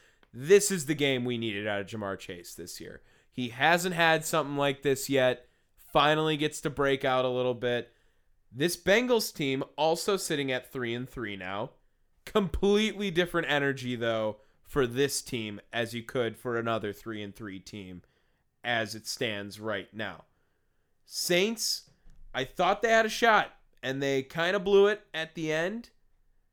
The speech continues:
They were ahead of Cincinnati most of this game, but I think you gotta have some positives here as well for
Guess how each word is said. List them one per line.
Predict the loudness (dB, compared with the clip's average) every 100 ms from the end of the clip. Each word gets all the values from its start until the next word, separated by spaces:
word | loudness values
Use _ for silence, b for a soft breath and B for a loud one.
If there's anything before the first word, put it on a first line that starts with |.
| _
They | -6 -2 2 6 6 6 4 -2
were | 0 2 4
ahead | 4 2
of | 0
Cincinnati | -2 -4 -4 0 0 0
most | 0 2 0 -2
of | -6
this | -6 -6
game, | -4 -2 -2 -2 -4 -12 _ _ _ _ _ _ _ _
but | 0
I | 0
think | 2 -2
you | 2
gotta | 2 4
have | 4 2
some | 0
positives | 2 4 4 2 -2 -6 -4
here | -2 0
as | -2
well | 0 2 2
for | -2 0 2 4 4 0